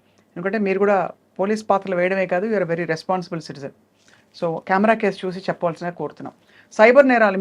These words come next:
మీకు, for example, మీ పేరున కోర్టు నోటీస్ వచ్చింది, మీరు డబ్బులు కట్టకపోతే మిమ్మల్ని ఎక్స్‌పోజ్ చేసేస్తామని భయపెట్టే చాలా మెసేజెస్ వస్తున్నాయి. కోట్లు కోట్లు పోగొట్టుకుంటున్నారు. పొద్దునే సైబర్ క్రైమ్ పోలీస్ స్టేషన్కి వెళ్ళి వచ్చాను నేను.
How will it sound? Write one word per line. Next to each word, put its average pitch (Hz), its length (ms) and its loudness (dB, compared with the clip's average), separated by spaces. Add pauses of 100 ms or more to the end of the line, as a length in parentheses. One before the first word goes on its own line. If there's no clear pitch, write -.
మీకు, 202 180 2 (480)
for 214 140 4
example, 247 360 2
మీ 220 40 0 (100)
పేరున 247 200 2 (120)
కోర్టు 247 300 4
నోటీస్ 240 280 0
వచ్చింది, 214 320 -2 (100)
మీరు 214 200 -2
డబ్బులు 220 240 0
కట్టకపోతే 220 500 -2
మిమ్మల్ని 208 280 0
ఎక్స్‌పోజ్ 226 340 -4
చేసేస్తామని 202 360 -4 (120)
భయపెట్టే 214 420 0 (600)
చాలా 220 260 6
మెసేజెస్ 214 420 0
వస్తున్నాయి. 175 320 -8 (400)
కోట్లు 294 340 6
కోట్లు 277 280 8
పోగొట్టుకుంటున్నారు. 196 520 -2 (100)
పొద్దునే 214 320 -2
సైబర్ 202 260 0
క్రైమ్ 190 220 -4
పోలీస్ 175 180 -6
స్టేషన్కి 165 300 -16
వెళ్ళి 151 140 -8
వచ్చాను 127 260 -14
నేను. - 120 -16